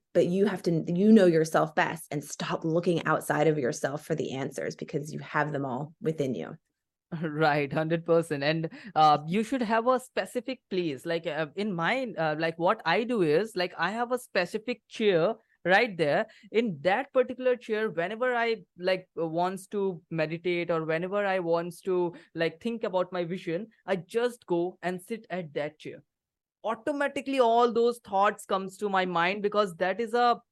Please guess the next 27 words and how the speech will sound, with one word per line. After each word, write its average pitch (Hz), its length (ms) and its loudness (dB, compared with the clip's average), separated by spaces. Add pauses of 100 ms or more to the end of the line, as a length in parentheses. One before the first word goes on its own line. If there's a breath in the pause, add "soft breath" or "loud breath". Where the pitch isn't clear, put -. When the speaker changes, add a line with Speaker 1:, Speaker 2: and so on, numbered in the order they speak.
(120)
Speaker 2:
a 165 80 -4
place 226 600 -2
that 180 220 0
is 220 180 -4
only 220 360 0
for 180 240 -2
meditating. 143 640 -8 (440)
So 170 140 0
that 180 160 4
Speaker 1:
Yep. - 140 4
Speaker 2:
specific 220 560 -2
chair, 214 240 -2
I 202 100 2
Speaker 1:
Wow. 180 60 -4
Speaker 2:
whenever 233 340 2
goes 220 300 4
to, 180 140 -6
uh, 180 40 -2
go 190 300 0
towards 185 460 -4
those 175 320 -4
chair, 233 340 -4
and 170 180 -2
whenever 220 320 0
I 233 120 -2
sit 220 300 -10
there, 240 280 -2